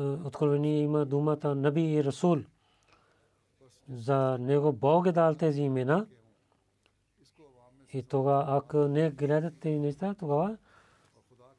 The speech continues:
и свидетелства на Бога няма да отслабват. И, истина е това. Нашия пророк, саллаллаху алейхи ва саллям, неговото пророчество и неговите благословия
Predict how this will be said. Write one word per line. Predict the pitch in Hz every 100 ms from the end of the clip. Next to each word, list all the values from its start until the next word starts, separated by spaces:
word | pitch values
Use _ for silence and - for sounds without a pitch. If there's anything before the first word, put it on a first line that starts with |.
| 139 127 110 123 135 135 _ 113 127
и | 135 135 131
свидетелства | 120 143 143 131 170 165 185
на | 175 165
Бога | 160 165 175
няма | 165 170 175
да | 175
отслабват. | 165 185 185 180 - - _ _ _ 135 135 120 127 _ _ 139
И, | 135 131 160 170 _ 131 127 113 _ _ _ _ _ _ _ 139
истина | 120 151 139
е | 135
това. | - 127 180 190 - _ _ _ _ _ 135
Нашия | 135 - 139
пророк, | 123 127 139 151 -
саллаллаху | - 147 131 120 123 123
алейхи | 117
ва | 113 113
саллям, | - 160 160
неговото | 127 120
пророчество | 117 120 110 131 113 139 175 196 _ _ _ - - - -
и | 143
неговите | 135 131 135 131
благословия | 131 131 127 120 135 135 135 156 196